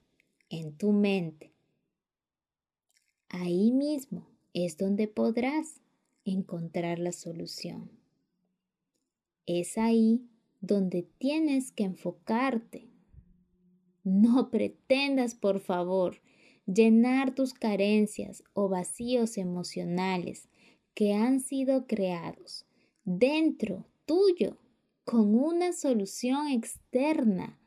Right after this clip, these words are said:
porque sería como haber dejado olvidadas tus llaves en tu dormitorio y buscarlas en tu sala.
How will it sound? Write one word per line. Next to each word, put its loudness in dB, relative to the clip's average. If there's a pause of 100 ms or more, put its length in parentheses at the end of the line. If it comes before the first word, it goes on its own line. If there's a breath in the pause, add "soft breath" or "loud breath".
(520)
porque 2
sería 2
como -2
haber 0
dejado -4 (380)
olvidadas 0
tus -14
llaves -4
en -10
tu -6
dormitorio -2 (680)
y -2
buscarlas -6 (500)
en -8
tu -8
sala. -10